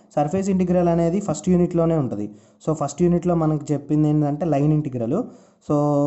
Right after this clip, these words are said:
వేరే యూనివర్సిటీస్ కాకతీయ, ఎక్సెప్టెడ్ కాకతీయ యూనివర్సిటీ, so, సర్ఫేస్ ఇంటిగ్రల్ అయితే మనకి ఫస్ట్ యూనిట్లో ఉంటుంది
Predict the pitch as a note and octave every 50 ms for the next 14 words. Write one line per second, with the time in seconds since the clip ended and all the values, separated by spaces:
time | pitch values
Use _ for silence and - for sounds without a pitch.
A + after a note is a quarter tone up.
0 | D3 C#3+ C#3+ C#3+ C#3+ - - - _ _ - C#3 C#3 D3+ D#3+ E3 E3 D#3+ D#3+ D#3+
1 | D#3 D#3 - D#3+ D#3 - - C#3 C3+ C3+ - C#3+ C#3+ C#3+ C#3 C#3 B2+ B2+ B2 -
2 | D#3+ D3+ - D#3+ D3 D3+ - C3 B2+ B2 B2+ B2+ C3+ C3 C3+ C3 C3 B2+ B2 -
3 | C#3+ D3+ C#3+ C#3+ - D#3+ D#3 E3+ D#3 D3+ D3 C#3+ D3 D3 C#3+ C#3 C3+ C#3 - F#3
4 | E3+ D3+ C#3+ C#3 C#3+ E3+ D#3 C#3+ - - B2+ A#2+ B2 - C#3+ C#3 C#3+ C3+ B2 C3+
5 | C3+ B2+ B2 B2 B2 B2+ D3 G#3 C4+ -